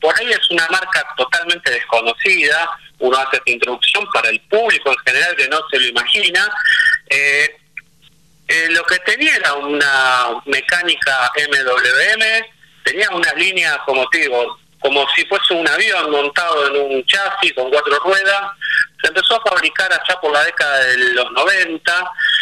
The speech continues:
y el modelo era original, se llamaba en su momento. Tenía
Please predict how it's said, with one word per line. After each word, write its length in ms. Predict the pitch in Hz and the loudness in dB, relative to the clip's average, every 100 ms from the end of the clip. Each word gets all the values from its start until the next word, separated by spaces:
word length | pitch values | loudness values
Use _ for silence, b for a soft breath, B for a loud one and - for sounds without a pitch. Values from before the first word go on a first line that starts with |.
| B B - | B B -2
y 240 | - 139 | 0 0
el 140 | 147 151 | 0 0
modelo 320 | 170 226 214 | 2 2 2
era 160 | 196 175 170 - | 2 0 -2 -4
original, 880 | - - - - 165 175 - 135 127 - | 0 2 4 4 2 0 0 0 0 0
se 80 | 113 | 0
llamaba 520 | - 120 123 107 107 | 0 0 0 2 0
en 120 | 110 | 0
su 120 | 110 | -2
momento. 540 | 113 113 113 107 107 107 | 0 0 -2 -2 -4 -2
Tenía 340 | - 247 247 | -2 0 -2